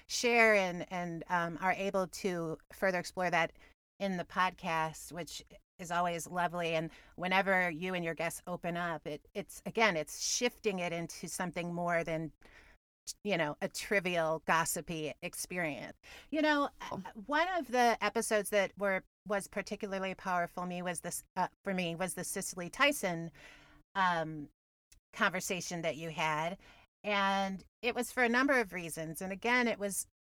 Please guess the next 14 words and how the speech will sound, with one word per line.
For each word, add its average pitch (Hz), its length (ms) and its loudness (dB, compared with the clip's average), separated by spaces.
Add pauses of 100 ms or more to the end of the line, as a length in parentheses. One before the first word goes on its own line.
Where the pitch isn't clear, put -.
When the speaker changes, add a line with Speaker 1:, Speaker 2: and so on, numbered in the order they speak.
Speaker 1:
it's 214 180 -6 (380)
partly 226 680 4
my 190 320 -2 (100)
sort 208 240 -4
of 170 140 -4
marveling 196 640 0
at 180 200 -4
your 190 140 0
level 180 320 0
of 160 120 -2
awareness 175 580 -2
of 208 100 -6
things. 247 520 0 (520)
I, 220 160 2